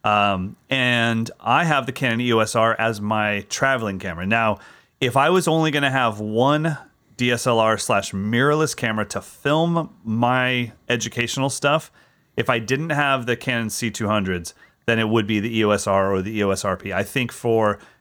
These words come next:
making educational content, for making product reviews, Canon's color science still just crushes it. My E O S R is my travel camera, and I wanna do a shootout bef-, between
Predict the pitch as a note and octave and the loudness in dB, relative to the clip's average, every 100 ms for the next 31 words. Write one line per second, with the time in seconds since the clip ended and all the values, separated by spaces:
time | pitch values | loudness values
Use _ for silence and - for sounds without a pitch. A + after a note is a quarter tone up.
0 | - A2 - A2 A2+ A2+ C3+ B2 - A2 | -6 -6 -4 -4 -2 -2 -2 -2 -2 -2
1 | - A2+ A2 A#2 G#2+ - G2+ G2+ F#2+ F#2+ | 0 0 0 -2 -4 -4 -4 -2 -4 -6
2 | F#2+ _ - C3 A#2+ A#2+ A#2 G#2+ G#2+ G#2 | -8 _ -4 0 0 0 -4 -4 -4 -4
3 | - - - - C3+ B2 A2+ - G#2+ G#2 | -6 -12 -10 -4 -2 -2 -6 -6 -4 -2
4 | - G2+ F#2 - G#2+ F#2 F#2 - _ _ | -2 -4 -6 -4 -4 -2 -6 -10 _ _
5 | _ - F2+ - F2+ F2 - - _ _ | _ -8 -8 -8 -14 -16 -20 -20 _ _
6 | _ _ _ G2+ C3 F#3 E3+ B2 G#2+ G2+ | _ _ _ -2 2 2 2 2 2 2
7 | G#2 G2+ G2 A2+ G2+ G2 E2+ - C#3+ B2+ | 2 2 2 -2 -6 -6 -6 -2 0 2
8 | G2+ - F#2 F2 F2+ F#2+ G#2 G#2 D3 D#3+ | -2 -4 -8 -8 -8 -6 -4 0 2 2
9 | C#3 A#2 G#2 - - G2+ G2 G2+ G2 - | 2 0 0 0 0 0 0 -2 -8 -12
10 | - - G2+ F#2 F#2+ | -12 -6 -4 -4 -6